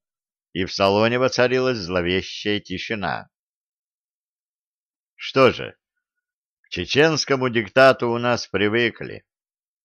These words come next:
Они до войны давили русаков, где могли, своим превосходством. Угнетали, обирали,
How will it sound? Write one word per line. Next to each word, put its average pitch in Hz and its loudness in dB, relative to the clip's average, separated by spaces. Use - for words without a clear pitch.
Они 143 2
до 139 6
войны 143 4
давили 135 2
русаков, 92 -4
где 117 2
могли, 135 -2
своим 113 0
превосходством. 120 0
Угнетали, 107 4
обирали, 92 2